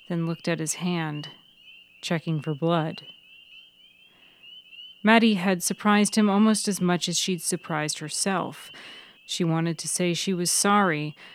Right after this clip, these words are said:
but she was still too angry. "Ouch," Trip stated simply. She'd punched her best friend in the face,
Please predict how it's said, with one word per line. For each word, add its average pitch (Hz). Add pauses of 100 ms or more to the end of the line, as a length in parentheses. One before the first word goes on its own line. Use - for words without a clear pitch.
(180)
but 131
she -
was 160
still 175
too 208
angry. 175 (1400)
"Ouch," 160 (580)
Trip 165
stated 156
simply. 160 (840)
She'd -
punched 226
her 196
best 170
friend 170
in 151
the 151
face, 151